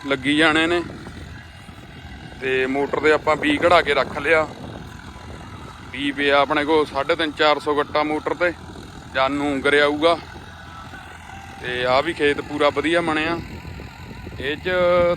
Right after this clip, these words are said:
ਥੋੜ੍ਹਾ ਜਿਹਾ ਮਲਚਰ ਤੋਂ ਬਾਅਦ ਜਾਂ ਰੂਟਾਵੀਟਰ ਮਾਰਿਆ, ਰੂਟਾਵੀਟਰ ਮਾਰਨ ਵੇਲੇ ਥੋੜ੍ਹਾ ਜਿਹਾ ਤੇਜ਼ ਮਾਰਤਾ, ਉਹਦੇ ਕਰਕੇ ਪਰਾਲੀ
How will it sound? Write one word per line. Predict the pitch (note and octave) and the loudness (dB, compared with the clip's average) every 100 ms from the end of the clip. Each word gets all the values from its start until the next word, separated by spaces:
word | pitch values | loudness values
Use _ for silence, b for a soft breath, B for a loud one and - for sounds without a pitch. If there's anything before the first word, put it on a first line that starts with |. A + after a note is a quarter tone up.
| - | -2
ਥੋੜ੍ਹਾ | D3+ D#3 F#3+ | -4 2 2
ਜਿਹਾ | F3+ F3 D#3+ D#3 - - - - - - - | 4 2 2 0 -6 -12 -14 -14 -12 -10 -6
ਮਲਚਰ | - C3+ C3 F#3+ | -2 -2 -2 -2
ਤੋਂ | F3 E3+ | 0 2
ਬਾਅਦ | E3 F3+ | 2 4
ਜਾਂ | F3+ | 4
ਰੂਟਾਵੀਟਰ | E3 D#3 D#3 D#3 D#3+ | 2 2 0 0 -2
ਮਾਰਿਆ, | D#3 D3 D3+ D3+ D3 - - - - - - - - - - - - - - - - - - - - - - - - - - - - - - - D3 | 0 0 0 0 -2 -8 -8 -8 -8 -8 -6 -6 -2 -2 -2 -6 -6 -4 -6 -6 -6 -2 0 2 4 2 2 -4 -8 -8 -10 -10 -12 -12 -12 -10 -6
ਰੂਟਾਵੀਟਰ | D3 C3+ E3+ D#3+ D#3+ E3+ E3+ E3+ E3+ | -2 2 2 2 0 4 6 6 4
ਮਾਰਨ | E3 D#3 D#3 E3+ | 4 4 4 2
ਵੇਲੇ | D#3+ E3 | 0 0
ਥੋੜ੍ਹਾ | D#3+ D#3 F#3 | 0 2 2
ਜਿਹਾ | G3+ F3+ | 2 0
ਤੇਜ਼ | E3 D#3+ | 2 2
ਮਾਰਤਾ, | D#3 D3 C#3+ - | 2 2 2 4
ਉਹਦੇ | E3 F3 | 4 4
ਕਰਕੇ | F3+ D3+ E3 | 4 4 2
ਪਰਾਲੀ | D#3+ D#3+ D3+ D#3 D#3 | 2 2 2 2 0